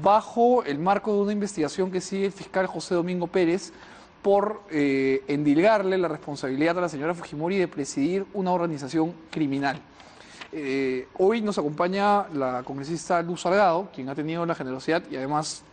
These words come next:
eh, el esfuerzo inmenso, porque ha estado en el Congreso desde muy temprano por la mañana para acompañarnos y para poder darnos sus precisiones con respecto,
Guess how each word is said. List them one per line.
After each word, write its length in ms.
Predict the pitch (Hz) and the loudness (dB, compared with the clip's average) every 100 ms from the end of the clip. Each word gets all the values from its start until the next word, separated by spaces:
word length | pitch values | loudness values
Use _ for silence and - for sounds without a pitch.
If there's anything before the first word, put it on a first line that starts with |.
| - - | -20 -10
eh, 240 | 139 127 | -8 -6
el 60 | 131 | -6
esfuerzo 400 | 131 196 175 185 | -4 0 0 0
inmenso, 280 | 180 175 170 | -2 -2 -2
porque 180 | 160 | -4
ha 20 | 139 | -4
estado 200 | - 156 | -2 -2
en 40 | |
el 60 | 147 | -2
Congreso 440 | 139 147 175 165 - - - - - | -2 0 0 0 -4 -20 -20 -20 -12
desde 180 | - 131 | -8 -6
muy 160 | 147 160 | -4 -2
temprano 360 | 165 175 185 | 0 0 0
por 120 | 180 | -2
la 100 | 156 | -2
mañana 400 | 135 143 160 190 | -2 -2 0 0
para 760 | 196 147 135 131 135 - 156 123 | 0 -2 0 2 0 -2 -6 -6
acompañarnos 640 | - 139 151 220 240 254 | -6 -4 2 2 2 -2
y 40 | 208 | -4
para 180 | 135 | -6
poder 220 | 127 160 160 | 0 0 2
darnos 220 | 190 208 | 0 -2
sus 100 | 180 | -4
precisiones 420 | 147 135 190 214 | -6 -2 -2 -2
con 120 | 190 | -4
respecto, 500 | 147 147 190 185 214 | -6 -2 -2 2 -2